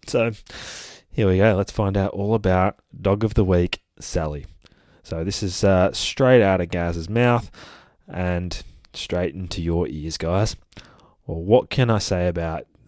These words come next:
what can I say about this dog? Firstly, she isn't just a dog. She is Sally, my best friend in the, my, <laughs> she is Sally,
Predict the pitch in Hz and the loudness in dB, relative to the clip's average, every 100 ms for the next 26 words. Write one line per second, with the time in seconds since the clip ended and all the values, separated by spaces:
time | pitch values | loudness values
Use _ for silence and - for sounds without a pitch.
0 | _ - - _ _ - - - - 135 | _ -20 -20 _ _ -12 -10 -6 0 0
1 | - 117 - 95 87 82 85 - 85 - | 2 -2 0 -2 -2 -2 -4 -4 -8 -4
2 | 92 76 - - 107 101 - 101 - - | -6 -6 -10 0 4 4 2 -2 -2 -2
3 | 101 95 85 92 82 82 85 78 78 - | 0 0 -4 -6 -6 -6 -4 -6 -6 -14
4 | - - - 113 90 - - 85 69 - | -20 -14 -2 0 0 -4 -2 -2 -4 -12
5 | - - - 73 73 90 95 - 87 82 | -20 -18 -12 -12 -4 -2 0 -4 -6 -6
6 | 82 - - 85 - - _ _ - 87 | -8 -12 -16 -12 -12 -14 _ _ -16 -12
7 | 85 117 101 95 82 - - - - - | -6 -4 -2 -2 -6 -14 -18 -16 -16 -20
8 | _ _ _ _ _ - - 131 104 - | _ _ _ _ _ -8 2 4 4 2
9 | 80 71 76 | -2 -4 -16